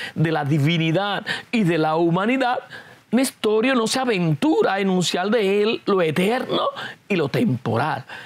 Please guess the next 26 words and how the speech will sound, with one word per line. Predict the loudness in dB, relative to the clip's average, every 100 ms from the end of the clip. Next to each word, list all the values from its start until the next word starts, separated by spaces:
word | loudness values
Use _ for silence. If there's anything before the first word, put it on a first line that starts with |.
| -8
No | -2 0 2
llega | 0 0 0
a | -2
las | -4
consecuencias | -2 0 0 0 -4 -2 0 2 2 0 -2 -4 -6 -10 -14 -8
que | -2 0
estos | 0 -2
conceptos | -2 -2 -2 -4 -4 -4 -4
conllevan | 0 0 0 0 2 0 -2 -6 -12 -12 -6
en | -2 0
sí | 0 2 2
mismo, | 2 0 -2 -6 -6 -10 -20 -20 -10
pues | -4 -2 0
reduce | 0 0 2 2 2 0
al | 0
sujeto | 0 0 0 0 -2
Cristo | 0 0 0 -2 -4 -4 -10 -20 -20 -20 -20 -8
a | -4
la | -2 -2
suma | -2 2 2 2 -2 -6 -14 -4
de | 0 2
dos | 0 0
naturalezas, | -2 -2 0 0 0 -2 -4 -6 -10 -20 -20 -20 _
dejando | -2 0 0 -2 0 0 2
de | 2 2
lado | 0 0 0